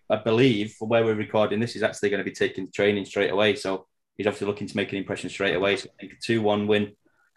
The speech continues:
Spurs, um, the Leeds Leicester game. I've gone one one. Leicester have got a Europa League fixture against Spartak Moscow on Thursday,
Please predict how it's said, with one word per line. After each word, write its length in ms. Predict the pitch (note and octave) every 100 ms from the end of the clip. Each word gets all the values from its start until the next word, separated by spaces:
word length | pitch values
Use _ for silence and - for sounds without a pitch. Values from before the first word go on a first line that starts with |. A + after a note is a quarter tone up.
| _ -
Spurs, 720 | - - A#2 A#2 A2+ - - _ -
um, 320 | G2+ G2+ -
the 80 | A2+
Leeds 380 | A#2 D3 C#3+ C#3+
Leicester 300 | D3+ - D3+
game. 320 | - D3 C#3
I've 120 | A#2+ -
gone 220 | F#3 D#3
one 220 | D#3+ D#3+
one. 260 | D#3 F3+ D#3+
Leicester 360 | D#3 - D3
have 140 | C#3 C3+
got 220 | C#3+ B2
a 360 | B2+ B2 A#2 _ _ _ _ _
Europa 340 | A#2+ B2+ B2+ A#2+
League 240 | A#2+ A#2+
fixture 400 | - B2+ - B2
against 280 | A2 A2+ -
Spartak 340 | A2+ A2 -
Moscow 380 | A2+ A#2 - A2+
on 140 | G#2+
Thursday, 640 | - A#2+ A#2+ A#2 A#2+ A#2+ A#2